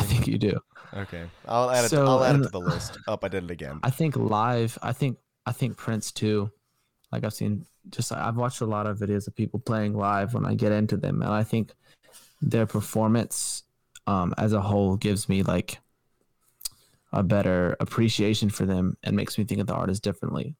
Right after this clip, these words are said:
Speaker 1: Like, if you're, if you sound good, but you're not great live, like, it's kind of like, I'm not sure how much of a great, how much of a good artist you are.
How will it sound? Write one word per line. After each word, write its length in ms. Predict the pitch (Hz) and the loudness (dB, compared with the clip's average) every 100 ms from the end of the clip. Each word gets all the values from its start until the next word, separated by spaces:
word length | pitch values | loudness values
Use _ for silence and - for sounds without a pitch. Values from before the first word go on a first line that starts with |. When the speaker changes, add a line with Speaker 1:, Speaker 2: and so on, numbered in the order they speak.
| - 113 | -10 -6
Speaker 1:
Like, 120 | - | -4
if 240 | 101 - | -6 -2
you're, 360 | 113 120 110 - | 2 2 2 0
if 160 | 117 - | -2 0
you 60 | |
sound 400 | 127 - 110 113 | -2 0 0 2
good, 260 | 98 101 107 | 4 4 4
but 140 | 104 | 2
you're 160 | 101 101 | 2 2
not 260 | 95 85 90 | 0 0 0
great 320 | 98 104 - | 0 0 0
live, 480 | - 90 92 127 - _ - _ _ _ _ - | -2 0 0 -2 -8 _ -20 _ _ _ _ -6
like, 120 | 101 | -2
it's 120 | 101 - | -2 0
kind 200 | 107 104 | 0 2
of 120 | 90 | 2
like, 260 | 92 90 | 0 0
I'm 100 | 95 98 | 0 0
not 200 | - - | 0 -2
sure 240 | - 98 | -2 0
how 140 | 104 98 | 0 0
much 240 | 98 - | 0 0
of 140 | 90 | 0
a 80 | 87 | 0
great, 320 | - 90 98 - - - | 0 -2 -2 -6 -20 -10
how 120 | 110 | -4
much 180 | 104 92 | -4 -2
of 140 | 87 - | -4 -4
a 20 | |
good 160 | 92 | -2
artist 380 | - 87 95 - | -2 0 0 -2
you 120 | - | -4
are. 180 | - - | -4 -6